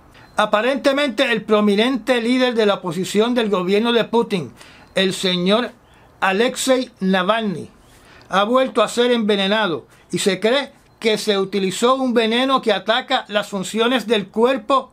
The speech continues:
lentamente. Navalny ha perdido veinte libras en dos semanas. La señora Marine Le Pen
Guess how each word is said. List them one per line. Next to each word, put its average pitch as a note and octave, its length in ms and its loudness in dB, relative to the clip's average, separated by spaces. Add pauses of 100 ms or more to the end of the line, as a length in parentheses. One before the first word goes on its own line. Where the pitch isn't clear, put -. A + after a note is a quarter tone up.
(140)
lentamente. G3 1120 -4 (800)
Navalny A#3 680 0 (180)
ha A3 200 2
perdido A#3+ 480 2
veinte A#3 480 0
libras C#4+ 640 -2 (380)
en F#3+ 280 0
dos A3 220 0
semanas. D3 680 -4 (500)
La G#3 240 4
señora A3 640 2
Marine G#3 560 0
Le G#3 220 0
Pen F#3+ 420 0